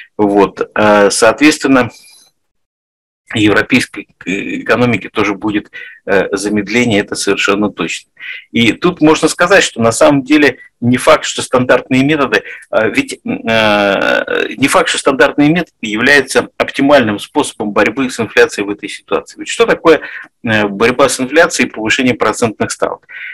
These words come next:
Это означает, что у нас цены слишком, э, быстро растут, э, так сказать, и мы, м, охлаждаем спрос,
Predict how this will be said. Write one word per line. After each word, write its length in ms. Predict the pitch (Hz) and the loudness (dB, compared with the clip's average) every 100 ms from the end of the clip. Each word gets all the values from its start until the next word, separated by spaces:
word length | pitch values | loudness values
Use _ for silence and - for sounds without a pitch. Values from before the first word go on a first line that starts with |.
| - | -8
Это 180 | 185 254 | 0 2
означает, 500 | 190 170 - 120 98 | 2 2 4 4 4
что 200 | - 123 | 0 2
у 80 | 127 | 4
нас 240 | 131 - | 4 2
цены 260 | - 131 107 | 0 0 0
слишком, 460 | - 113 - 92 - _ _ - | -4 -8 -4 -6 -6 _ _ -10
э, 320 | 110 101 95 | -4 -2 -2
быстро 480 | 113 127 - 104 98 | -2 -2 0 2 2
растут, 480 | 90 - 98 - - - - - - | 2 -2 -10 -10 -14 -20 -16 -12 -2
э, 400 | 104 104 101 95 | 2 4 4 2
так 200 | - 95 | 0 -4
сказать, 360 | - 104 - | -6 -14 -10
и 640 | 110 104 - - 107 104 - - - - | -6 -6 -8 -10 -4 -4 -6 -18 -14 -4
мы, 400 | 131 151 131 - | 2 4 2 -2
м, 180 | 101 - | -10 -4
охлаждаем 760 | 110 - - 143 139 131 139 - | -2 0 2 2 2 2 2 0
спрос, 520 | - - 190 196 | -4 2 4 2